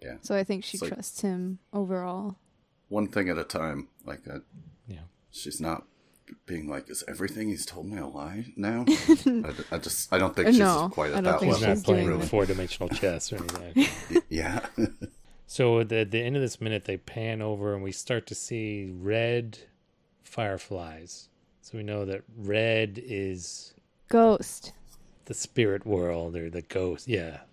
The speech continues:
Speaker 3: Red
Speaker 1: Hmm.
Speaker 3: means ghosts.
Speaker 2: <laughs>
Speaker 3: I don't understand. Is the box a ghost or?
Speaker 2: I, I don't, I, I don't know if they're trying to convey, like, a, their mother is with them,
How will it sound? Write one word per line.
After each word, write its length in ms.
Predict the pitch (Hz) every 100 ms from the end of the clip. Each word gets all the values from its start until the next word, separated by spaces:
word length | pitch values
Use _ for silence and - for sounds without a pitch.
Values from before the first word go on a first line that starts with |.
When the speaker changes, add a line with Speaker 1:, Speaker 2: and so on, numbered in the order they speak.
| _ _ _ _ _ -
Speaker 3:
Red 220 | 110 101
Speaker 1:
Hmm. 80 | 95
Speaker 3:
means 220 | 92 80
ghosts. 680 | - 95 85 - - - 247
Speaker 2:
<laughs> 40 | 277 - - _ - _ _ - - _ - - - - _ _ _ - - - - - - -
Speaker 3:
I 20 |
don't 160 | - 104
understand. 480 | 98 87 - 95 90
Is 180 | 85 -
the 120 | 90
box 560 | - 92 110 143 -
a 40 | 131
ghost 600 | - 123 156 190 - -
or? 320 | 82 78 80 _ _ _ -
Speaker 2:
I, 360 | 277 359 302 - _ _ - -
I 80 | 262
don't, 280 | 339 349 330 -
I, 240 | 254 285 - - _
I 60 | -
don't 120 | 247
know 120 | 277 233
if 80 |
they're 100 | 220
trying 400 | 196 - 202 208 214
to 220 | 190 180 -
convey, 420 | 233 202 185 185
like, 280 | 196 190 175
a, 280 | 175 170 - -
their 180 | 202 196
mother 400 | 180 180 190 190
is 220 | 190 180
with 240 | 185 180 -
them, 480 | 196 196 202 214